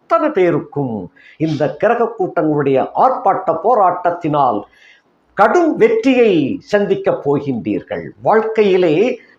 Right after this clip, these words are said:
மறுமலர்ச்சி என்பது இந்த ஜென்மத்திலே உங்களுக்கு கிடைக்கக்கூடிய ஒரு வாய்ப்பாக மலரவிருக்கின்றது. தேடுகின்ற பொருள் தட்டுப்படாமலே போய்க்கொண்டிருந்தது,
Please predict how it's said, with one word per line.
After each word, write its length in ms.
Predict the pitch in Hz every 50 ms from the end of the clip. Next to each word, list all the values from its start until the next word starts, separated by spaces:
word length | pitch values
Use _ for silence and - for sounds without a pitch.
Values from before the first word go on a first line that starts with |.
| - 110
மறுமலர்ச்சி 720 | 143 196 226 262 226 202 196 247 254 247 - - 262 247
என்பது 600 | 220 190 196 196 202 190 156 180 170 156 - - - _
இந்த 400 | - 160 247 277 294 294 302 302
ஜென்மத்திலே 640 | 311 - 262 262 277 285 285 285 - 277 262 254 240
உங்களுக்கு 420 | 214 196 190 196 185 175 - 175
கிடைக்கக்கூடிய 640 | 170 - 185 202 214 - 208 - - 185 175 165 160
ஒரு 220 | 156 151 147 127
வாய்ப்பாக 640 | 113 165 220 254 262 - - - 180 165 147 160 160
மலரவிருக்கின்றது. 1120 | 139 131 127 135 180 175 165 147 120 120 113 113 - _ - 110 101 92 98 82 76 85 85 - _ _ _ - _ _ _ -
தேடுகின்ற 640 | 208 254 262 262 - - 247 220 208 220 196 -
பொருள் 540 | - 233 269 294 277 220 165 127 98 80 - _ _ _ _ _ _ -
தட்டுப்படாமலே 840 | 196 - 190 - 233 240 220 220 226 226 240 240 240 262 277 302 302 302 302
போய்க்கொண்டிருந்தது, 840 | - 190 370 381 - 165 156 143 127 113 - - 95 82 - - -